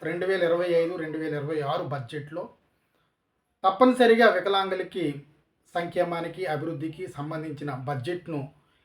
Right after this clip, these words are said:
ఏర్పాటు చేసే అవకాశాలు ఉంటాయనేసి, నెక్స్ట్ ఆర్థిక సంవత్సరం నుంచి దివ్యాంగులకు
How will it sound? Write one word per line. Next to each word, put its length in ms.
ఏర్పాటు 480
చేసే 200
అవకాశాలు 800
ఉంటాయనేసి, 760
నెక్స్ట్ 340
ఆర్థిక 420
సంవత్సరం 440
నుంచి 480
దివ్యాంగులకు 840